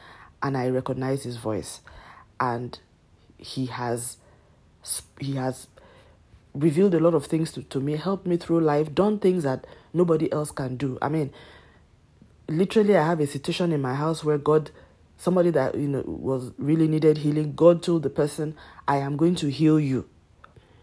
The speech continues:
And it came to pass, as he had said,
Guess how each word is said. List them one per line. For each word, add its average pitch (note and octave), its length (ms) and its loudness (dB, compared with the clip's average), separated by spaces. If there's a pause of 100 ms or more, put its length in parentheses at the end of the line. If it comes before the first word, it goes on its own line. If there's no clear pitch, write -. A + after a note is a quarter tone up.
(960)
And D3 160 0
it C#3+ 120 -6
came F#3+ 200 6
to D3+ 120 -6
pass, - 520 -4 (1000)
as D3 200 4
he C#3+ 120 -6
had C3 240 -4
said, C3+ 360 2